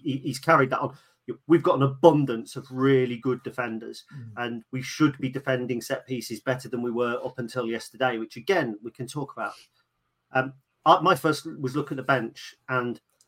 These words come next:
Speaker 1: Jovan Makama was back on it, which
Speaker 2: Mm-hmm.
Speaker 1: is important because he wasn't against Burton. So the only striker, the only fit striker that we had was left out of the squad completely. Now,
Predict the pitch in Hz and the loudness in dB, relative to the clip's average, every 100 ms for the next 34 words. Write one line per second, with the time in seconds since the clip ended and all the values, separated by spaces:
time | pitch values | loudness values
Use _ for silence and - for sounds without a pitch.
0 | _ _ 170 156 160 143 160 139 135 123 | _ _ 6 6 6 2 4 4 4 0
1 | 107 120 127 120 113 151 - - _ _ | 0 2 2 0 -6 -8 -12 -20 _ _
2 | - 123 127 139 123 117 143 135 123 - | -12 -8 -4 -2 -2 -2 0 0 -2 -4
3 | 127 131 143 151 139 135 123 120 - 117 | -2 0 2 0 0 -2 -4 -8 -6 -4
4 | 110 - 110 139 135 143 160 151 135 - | -4 -8 -8 -2 2 4 4 2 -2 -2
5 | 135 131 120 135 151 147 135 139 - 135 | -2 -2 -2 2 2 0 -2 -6 -4 -4
6 | 127 120 127 107 139 113 113 135 135 123 | -4 -6 -10 0 0 0 -2 -2 0 -2
7 | 127 120 - 120 - 120 143 139 113 120 | -2 -6 -6 -6 -6 -8 -6 -4 -4 -4